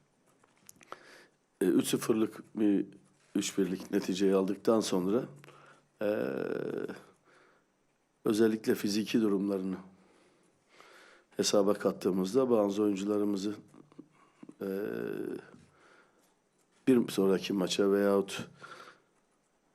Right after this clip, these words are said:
daha doğrusu s-, riske veya sıkıntıya sokmadan almak,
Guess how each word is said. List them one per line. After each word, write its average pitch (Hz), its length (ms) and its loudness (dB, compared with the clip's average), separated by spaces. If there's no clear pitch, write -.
daha 110 180 2
doğrusu 107 320 4
s-, - 240 -4
riske 113 440 4
veya 110 220 6
sıkıntıya 107 520 0
sokmadan 98 540 -2
almak, 117 440 -2